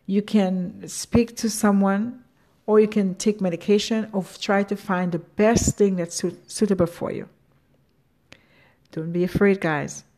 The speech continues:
to ask. Don't be afraid to call. Don't be afraid to go. Because when you ask and you call and you go,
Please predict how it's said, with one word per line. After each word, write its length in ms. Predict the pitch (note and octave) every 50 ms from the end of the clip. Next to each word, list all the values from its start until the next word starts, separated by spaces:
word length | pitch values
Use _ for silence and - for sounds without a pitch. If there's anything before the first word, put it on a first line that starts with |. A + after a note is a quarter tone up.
| _
to 140 | - F3 D#3
ask. 420 | D3 C#3+ C#3 E3+ - - - - - _ _ _ - _ _ _ _ _
Don't 220 | - E3+ E3 E3 D#3+
be 100 | F3 F3+
afraid 540 | F3+ - - - F#3 F3+ F3+ F3+ F#3+ G3 - _ _ _ _ _ _ _ -
to 120 | - F#3
call. 600 | - - F#3+ E3+ D#3 D3 D3 D3+ - G3 G3 - - - _ _ _ _ _ -
Don't 180 | E3+ E3 D#3+
be 120 | D#3 E3+ F#3
afraid 500 | - - - G3 F#3+ F#3 F#3 G3 A3 A3 - - _ _ _ _ _
to 140 | - - G#3
go. 360 | G#3 G3+ F3+ E3+ - - G#3+ - - _ _ _ _ _ _ _ _ _ _
Because 560 | - F#3 F3+ - - F#3 E3+ G3 G3 - -
when 260 | F#3+ F3+ F#3 F#3+ G3
you 240 | G#3+ A3 G#3 G#3+ - - - _ - - - _ -
ask 640 | F3+ D#3+ F#3 G3 A#3+ B3 - - - - _ - - _ _ _ _ _ _ _ _ _ _ _ _ _ _ _ _ _ _ _ -
and 140 | E3+ E3
you 120 | E3+ E3+ - - _ _ _ -
call 720 | - - G#3 G#3 G3+ G#3 G#3+ A3+ A#3+ C#4+ C#4+ C#4+ - _ _ _ _ _ _ _ _ _ _ _
and 180 | F3 E3+ E3 E3
you 60 | D#3+
go, 600 | - - F#3 F#3+ G#3 A#3 B3+ D4+ D#4 - - -